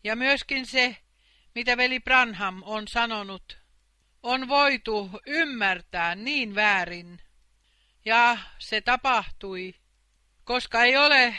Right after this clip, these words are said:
tutkittu pyhiä kirjoituksia. Ja nyt vielä jotakin. Silloin ei sanota vain se, mitä ennen ylöstempausta on tapahtuva, vaan, äh,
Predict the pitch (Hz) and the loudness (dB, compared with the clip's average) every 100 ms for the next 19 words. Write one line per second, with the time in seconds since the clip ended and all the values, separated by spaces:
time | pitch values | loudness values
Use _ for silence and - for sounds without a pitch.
0 | - 302 302 - 214 - _ 196 190 262 | -10 -10 -10 -10 -12 -12 _ -12 -8 -8
1 | 262 262 247 294 269 220 190 175 180 - | -2 -2 0 0 0 -2 -4 -6 -12 -16
2 | - 190 180 175 _ _ _ _ _ _ | -14 -10 -10 -12 _ _ _ _ _ _
3 | _ _ 208 233 254 - - - - _ | _ _ -6 -2 -2 -4 -14 -14 -20 _
4 | _ _ 214 220 190 180 196 196 180 - | _ _ 0 2 2 0 0 0 -2 -4
5 | 180 170 - _ _ _ _ _ _ _ | -14 -14 -20 _ _ _ _ _ _ _
6 | - 262 277 262 254 247 247 240 247 240 | -6 -4 0 2 4 4 2 2 0 0
7 | 220 208 196 214 214 208 - 247 247 - | -2 -4 0 0 0 -4 -6 -4 -4 -12
8 | _ _ _ _ _ _ _ - 254 269 | _ _ _ _ _ _ _ -6 -4 -2
9 | 247 226 214 208 190 _ _ _ _ _ | 2 4 4 2 -8 _ _ _ _ _
10 | _ _ _ _ _ 254 277 285 247 202 | _ _ _ _ _ 2 6 6 2 -2
11 | 180 170 170 151 - - _ _ _ 247 | -4 -8 -12 -14 -18 -20 _ _ _ -2
12 | 240 220 - 220 202 190 170 160 - 151 | 0 0 0 -2 -2 -4 -6 -6 -12 -12
13 | 160 190 196 208 190 - 190 180 175 - | -4 -4 0 -2 -2 -8 -8 -8 -8 -14
14 | - _ _ _ _ _ _ 214 233 233 | -20 _ _ _ _ _ _ 2 6 6
15 | 220 214 214 208 208 185 | 4 0 -4 -6 -6 -10